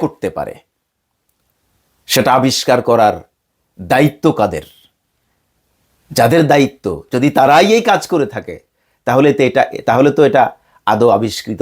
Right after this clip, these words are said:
হবে না, বরং দেখা যাবে যে একের পর এক আরও এরকম ঘটনা ঘটবে। তো তাহলে আমাদেরকে কি করতে হবে? আমাদেরকে ঐক্যবদ্ধ থাকতে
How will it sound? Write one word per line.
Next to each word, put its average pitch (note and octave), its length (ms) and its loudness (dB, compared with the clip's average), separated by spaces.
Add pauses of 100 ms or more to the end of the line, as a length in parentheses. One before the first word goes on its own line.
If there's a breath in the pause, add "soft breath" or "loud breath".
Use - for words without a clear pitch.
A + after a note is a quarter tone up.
হবে F2+ 220 -6
না, A#1 60 -14 (800 loud breath)
বরং F3+ 300 4 (960)
দেখা E3+ 320 2
যাবে E3 220 2 (640)
যে A2 200 -2 (1300)
একের D3+ 340 0 (100)
পর C#3 140 2 (140)
এক A2 280 0 (540)
আরও C#3 280 4
এরকম D#3+ 340 0
ঘটনা A2+ 360 -10
ঘটবে। D2 360 -14 (1700)
তো A#2+ 80 0
তাহলে D3+ 300 4
আমাদেরকে E3+ 480 2
কি G3+ 140 -6
করতে E3+ 320 -4
হবে? F#2+ 200 -8
আমাদেরকে C3+ 280 -4
ঐক্যবদ্ধ B2 380 -2 (120)
থাকতে - 260 -10